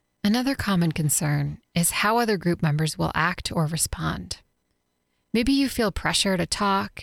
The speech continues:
and to share your story in detail. Or maybe it just feels overwhelming to imagine so, being so vulnerable in front of a group of people. But here's a helpful thing to remember. Just about every member of the group is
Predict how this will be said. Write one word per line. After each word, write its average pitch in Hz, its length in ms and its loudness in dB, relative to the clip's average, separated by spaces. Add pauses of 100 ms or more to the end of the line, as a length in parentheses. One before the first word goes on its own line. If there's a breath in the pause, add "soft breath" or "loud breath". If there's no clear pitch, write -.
and 170 160 2
to 165 60 0
share 202 300 2
your 202 160 2
story 165 400 2
in 156 80 0
detail. 170 560 -4 (760)
Or 180 80 2
maybe 214 340 2
it 202 100 0
just 196 240 0
feels 190 240 0
overwhelming 165 640 0
to 170 100 -2
imagine 165 540 2
so, - 300 0 (100)
being 170 200 2
so 214 280 2
vulnerable 175 720 0 (240)
in 175 100 4
front 180 300 0
of 165 40 0
a 170 80 2
group 156 220 -4
of - 100 -14
people. - 460 -6 (1000)
But 208 120 2
here's 285 280 2
a 254 60 2
helpful 180 420 0
thing 165 220 2
to 165 100 -2
remember. 156 640 0 (540)
Just 220 220 2
about 202 320 2
every 233 360 2
member 190 420 2
of 170 240 -2
the 185 80 0
group - 460 -4 (240)
is 175 160 0